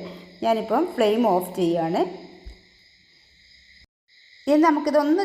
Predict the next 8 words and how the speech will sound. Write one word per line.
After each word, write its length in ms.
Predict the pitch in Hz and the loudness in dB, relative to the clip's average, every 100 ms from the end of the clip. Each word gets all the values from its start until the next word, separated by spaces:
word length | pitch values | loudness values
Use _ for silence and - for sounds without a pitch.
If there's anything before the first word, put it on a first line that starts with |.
| - | -2
ചൂടാറാനായിട്ട് 800 | 247 208 202 202 208 214 202 226 | 0 4 6 4 0 -2 -4 -4
വെക്കാം. 320 | 202 - 240 - 247 | -4 -2 -2 -2 -4
വല്ലാതെ 400 | 226 233 262 339 | 0 0 0 0
ചൂടാറണ്ട. 520 | 311 226 208 180 180 196 320 | 0 4 4 4 2 0 -2
എന്നിട്ട് 240 | 240 233 254 269 | -4 -6 -2 -2
നമുക്കിത് 300 | 254 269 330 330 | -2 -2 0 0
മറ്റൊരു 260 | - 220 247 | -2 -2 2
പാത്രത്തിലേക്ക് 640 | 226 190 190 202 190 196 | 2 0 -6 -6 -4 -4